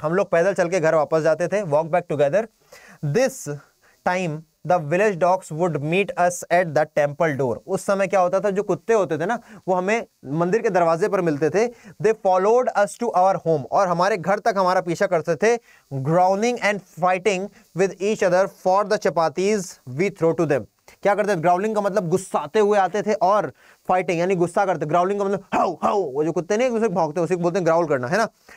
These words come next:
और एक दूसरे से लड़ते झगड़ते आते थे, क्योंकि दादी क्या करती थी, रोटी फेंकती रहती थी, रोटी के टुकड़े, और कुत्ते खाया करते थे थोड़े, थोड़े, थोड़े, थोड़े करके, ठीक है। आगे देखते हैं। When my parents were comfortably settled in the city, they sent for us।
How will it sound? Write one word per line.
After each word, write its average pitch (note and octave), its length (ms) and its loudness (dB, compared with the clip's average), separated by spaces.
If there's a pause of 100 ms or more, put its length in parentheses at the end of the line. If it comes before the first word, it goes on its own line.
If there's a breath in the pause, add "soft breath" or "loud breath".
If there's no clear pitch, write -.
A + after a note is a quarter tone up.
(140)
और F#3 160 2
एक F3+ 180 -2
दूसरे F#3+ 240 0
से G#3 60 2
लड़ते F3+ 260 2
झगड़ते F3 300 0
आते F3 240 0
थे, A3 60 -2
क्योंकि F3+ 420 0
दादी C#3+ 280 0
क्या F#3 140 2
करती G3 240 -2
थी, E3 80 0
रोटी D#3+ 400 0 (100)
फेंकती C#3+ 240 0
रहती F3+ 200 0
थी, G3 100 0
रोटी E3 240 0
के F#3 80 2
टुकड़े, G3 320 0 (260 loud breath)
और E3 100 0
कुत्ते E3+ 320 0
खाया C3+ 300 0
करते D#3 240 0
थे D3+ 40 -4
थोड़े, D#3+ 220 -2
थोड़े, D3+ 200 0
थोड़े, D3 140 -2
थोड़े D3 180 0
करके, C3+ 260 -2
ठीक - 440 -6
है। F#3 140 -2 (300)
आगे D#3 200 0
देखते E3+ 220 -2
हैं। D3+ 100 -6 (420 loud breath)
When G#3+ 200 0
my A#3 80 0 (120)
parents G3+ 380 0
were A3 240 0
comfortably F#3+ 840 -2 (360)
settled G3+ 480 0
in G3+ 60 -2
the F#3+ 140 0
city, F#3 240 -2 (100)
they F#3 280 -2
sent G3 260 -2
for F3 180 0
us। - 260 -6